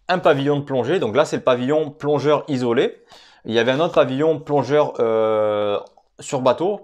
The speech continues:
plongeur à l'eau. Enfin, c'est le plo-, le pavillon Alpha, si je dis pas de bêtises. Donc, euh, je vous mettrai la photo. Et en fait, vous avez aussi une canne. Une canne qui va venir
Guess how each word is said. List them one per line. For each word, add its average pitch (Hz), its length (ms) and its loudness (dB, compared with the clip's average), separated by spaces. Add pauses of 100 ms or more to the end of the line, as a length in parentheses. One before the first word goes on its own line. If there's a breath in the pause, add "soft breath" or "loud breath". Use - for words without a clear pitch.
plongeur 127 320 0
à 110 60 2
l'eau. 147 120 -2
Enfin, 98 560 -8
c'est 113 140 -6
le 104 40 -8
plo-, 123 200 -8
le 113 320 -2
pavillon 135 340 0
Alpha, 131 300 2
si - 100 -8
je 117 60 -10
dis 107 60 -4
pas 110 100 -2
de 98 60 -10
bêtises. 156 340 -6 (720 loud breath)
Donc, 107 220 -6
euh, 107 80 2
je 98 60 -4
vous 104 100 -6
mettrai 104 220 -2
la 107 80 2
photo. 127 300 -4 (920 loud breath)
Et 120 160 2
en 117 60 4
fait, 170 260 0
vous 123 220 0
avez 123 340 2 (240)
aussi 160 480 -4 (240)
une 156 260 0
canne. 110 360 2 (260)
Une 123 240 0
canne 185 260 2
qui 127 120 -4
va 127 80 8
venir 147 360 -2